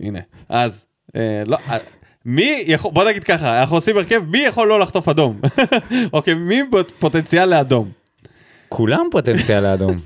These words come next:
Speaker 2: כולם. ויטור קיבל אדום על ההנחתה הזאת, אה, שהוא עשה ל-,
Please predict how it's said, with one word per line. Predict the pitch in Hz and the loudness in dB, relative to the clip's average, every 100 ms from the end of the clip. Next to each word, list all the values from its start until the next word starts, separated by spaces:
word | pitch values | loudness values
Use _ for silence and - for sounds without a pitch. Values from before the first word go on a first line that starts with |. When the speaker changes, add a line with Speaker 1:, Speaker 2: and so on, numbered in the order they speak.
| - - - - | -14 -20 -20 -4
Speaker 2:
כולם. | 185 240 - | 0 2 0
ויטור | 175 165 214 196 | 0 2 2 2
קיבל | 196 180 185 | 2 2 4
אדום | 180 180 196 185 | 4 4 4 4
על | 160 | 4
ההנחתה | 147 143 139 143 139 180 | 4 2 2 0 2 2
הזאת, | 180 165 160 | 4 2 2
אה, | 165 160 156 156 151 | 2 4 4 4 4
שהוא | 143 160 151 | 2 2 2
עשה | 143 156 | 4 2
ל-, | 151 | 4